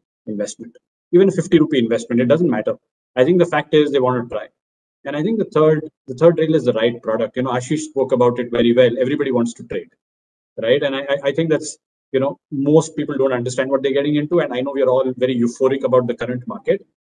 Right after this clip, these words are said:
but every time I go and talk to young people, I tell them, "Hey, look, you know, the market's in a bull run. We are doing well, but I want to visualize the same market. Markets go up and down, right?" And I think it's our role as a fraternity to protect our investors' very hard-earned money.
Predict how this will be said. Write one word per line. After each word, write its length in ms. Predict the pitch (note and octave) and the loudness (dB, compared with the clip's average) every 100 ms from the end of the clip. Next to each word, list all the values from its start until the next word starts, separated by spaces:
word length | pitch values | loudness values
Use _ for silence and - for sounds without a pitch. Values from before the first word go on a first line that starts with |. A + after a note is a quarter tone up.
| _ - | _ -4
but 120 | B2+ C3+ | -4 0
every 220 | C3 D3+ | -2 0
time 180 | D3+ D3+ | 0 0
I 60 | |
go 120 | C3 | 0
and 100 | C3+ | 0
talk 180 | C#3+ B2+ | -2 -4
to 40 | C#3 | 0
young 200 | B2 B2+ | 0 0
people, 280 | B2+ A#2+ C#3 | -4 0 2
I 80 | C3+ | 2
tell 180 | C3 | 0
them, 140 | C#3 C3 | -2 -4
"Hey, 80 | C3 | 0
look, 280 | D3+ - _ _ _ _ - | 0 -2 _ _ _ _ -4
you 80 | |
know, 80 | C3+ | -2
the 80 | C3+ | 0
market's 500 | B2 C3+ E3 - - | 0 2 2 2 -2
in 100 | B2 | -4
a 60 | A#2+ | -2
bull 180 | A#2 | -2
run. 260 | A2+ A2 A2+ - _ _ _ - | -2 -4 -6 -10 _ _ _ 0
We 80 | C3+ | 0
are 80 | |
doing 260 | C#3 D3+ A#2+ | 2 0 2
well, 260 | A2+ G#2+ - - - _ _ _ | 0 0 -2 -8 -12 _ _ _
but 120 | C3+ | 4
I 60 | C#3+ | 6
want 160 | D#3+ | 4
to 160 | E3+ E3 _ _ | 2 0 _ _
visualize 440 | C3 C3+ D3+ D#3 | -2 0 2 2
the 60 | D#3 | -2
same 260 | - D3 C3+ | -2 -2 0
market. 300 | B2+ D#3 C3 | -4 -4 -2
Markets 360 | B2+ C#3+ A#2 | -2 -4 -2
go 100 | C3 | 2
up 140 | A#2 A#2 | 2 0
and 140 | G#2 | -6
down, 160 | G#2 G2+ - | -8 -10 -8
right?" 160 | B2+ | -6
And 140 | C3 C#3 C#3 | -6 -6 -6
I 60 | |
think 140 | D#3+ G3+ | -4 -4
it's 100 | - | -2
our 200 | B2+ B2 | 0 0
role 380 | A#2 C#3 C3 D3 _ _ _ _ | 4 6 4 0 _ _ _ _
as 140 | B2+ C3 | -4 -2
a 60 | |
fraternity 580 | D#3+ C3 B2+ C#3+ C#3 D3 | 0 -2 0 -2 -2 -6
to 200 | C#3+ B2 - | -8 -16 0
protect 380 | C3+ C3+ - | 2 2 0
our 100 | B2 | 0
investors' 600 | A#2+ A#2+ B2 - A#2+ A2+ A#2 | 4 4 4 2 0 0 0
very 220 | C#3+ D3 | 0 0
hard-earned 420 | A2+ A2+ A2 A2 - | -2 -4 -4 -6 -14
money. 200 | - - | -20 -20